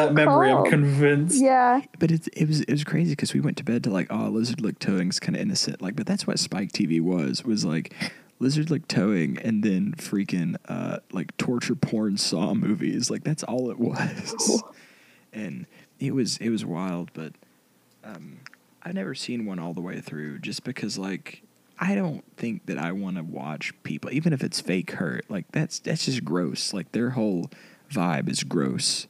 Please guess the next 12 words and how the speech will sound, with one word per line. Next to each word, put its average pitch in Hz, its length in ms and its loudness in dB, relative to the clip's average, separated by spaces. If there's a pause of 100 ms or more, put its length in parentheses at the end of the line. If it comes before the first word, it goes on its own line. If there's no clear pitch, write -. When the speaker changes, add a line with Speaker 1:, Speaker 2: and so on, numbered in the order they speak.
(120)
Speaker 3:
I 151 100 0
don't 156 140 2
like 110 200 -4
horror 107 220 2
movies 80 420 2
that - 120 -4
rely 78 340 -2
on 78 180 -2
gross, - 640 -4 (280)
you 71 120 -12
know? 64 200 -12 (800)
Speaker 1:
Mm-hmm. 127 500 4